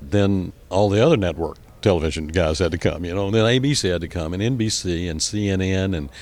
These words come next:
C B C, and B B C, and Australian television comes, and Nova comes in and tapes Top Gun and Beyond, and, you know, I'm into show business now, and pretty much that's all I'm doing is giving,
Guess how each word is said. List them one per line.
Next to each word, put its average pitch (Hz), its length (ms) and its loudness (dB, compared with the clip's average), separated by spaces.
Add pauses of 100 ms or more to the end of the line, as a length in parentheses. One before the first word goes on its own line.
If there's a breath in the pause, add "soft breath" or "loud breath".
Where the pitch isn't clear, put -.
C 117 240 0
B 104 140 2
C, 101 400 2
and 82 160 -4
B 113 120 4
B 107 140 2
C, 95 420 0 (560 loud breath)
and 87 380 -4
Australian 101 640 0
television 95 680 0
comes, 92 420 -2
and 85 240 -4 (280 loud breath)
Nova 95 300 2
comes 92 300 -2
in 95 120 2
and 90 160 -2
tapes 92 260 -2
Top 92 300 -4
Gun 90 200 -2
and 90 140 -2
Beyond, 90 560 0
and, 78 180 -4 (360 loud breath)
you 127 100 2
know, 92 220 0 (240)
I'm 117 180 0
into 113 200 0
show 120 260 2
business 71 640 -6
now, 73 320 -6 (280)
and 90 360 -4 (480 loud breath)
pretty 113 200 0
much 104 200 2
that's 98 180 2
all 87 180 0
I'm 90 140 -2
doing 117 260 0
is 78 140 -6
giving, 82 300 -6